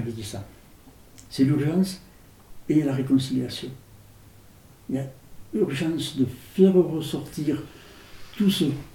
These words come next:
qu'on croit avoir oublié, enterré, et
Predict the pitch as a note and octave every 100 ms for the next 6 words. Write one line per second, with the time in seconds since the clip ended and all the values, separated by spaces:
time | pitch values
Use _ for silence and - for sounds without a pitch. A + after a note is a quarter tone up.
0 | - - C#3+ C#3+ - E3+ E3 C#3+ D3+ C#3+
1 | - - F4 C#3+ C3+ C#3 D3+ D3+ - D3
2 | D3 C3 C3+ C3 B2 - - - - -
3 | - - - - - - - - - -
4 | F3+ F#3+